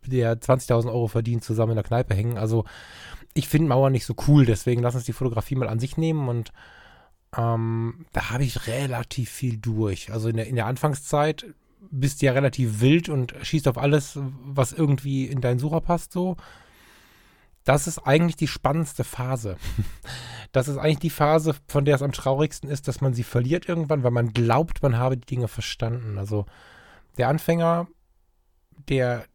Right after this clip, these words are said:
der rennt ganz oft durch die Welt und, und, und spielt mit Schärfe, Unschärfe, hält auf jeden Gartenzaun, ähm, jedes zweite Auto, was irgendwie interessant ist, äh, so.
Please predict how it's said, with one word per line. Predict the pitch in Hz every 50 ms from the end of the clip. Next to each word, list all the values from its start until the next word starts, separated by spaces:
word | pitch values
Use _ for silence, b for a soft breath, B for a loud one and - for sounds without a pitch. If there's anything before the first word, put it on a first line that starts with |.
| _ -
der | - 127 123 120 120 113 - -
rennt | 120 123 139 147 135
ganz | 147 147 156 - -
oft | 143 - -
durch | 151 -
die | - 147 127
Welt | 127 131 135 143 147 143
und, | 143 131 131 135 139
und, | 135 127 120 - B B B B B B B
und | - 131
spielt | - - 165 151 -
mit | 143 131
Schärfe, | - 139 147 147 - 135
Unschärfe, | 123 160 156 139 - - 139 135 131 - - 127
hält | 113 135 135
auf | - 123 -
jeden | - 151 143 143 135
Gartenzaun, | - 120 123 - - 135 - - - 123 123 123 127 127 127 120 B B B B B B B B B -
ähm, | 131 123 120 117 117 113 117 120 117 B B B B B B
jedes | - 151 156 156 147 143 -
zweite | - 156 147 135 143 -
Auto, | 143 143 135 135
was | 131 127 135
irgendwie | 151 131 120 127 143
interessant | 143 123 - - 127 - - 127 131 127 - -
ist, | 127 123 120 113 - - - - -
äh, | - 123 131
so. | 135 127 127 139 143 139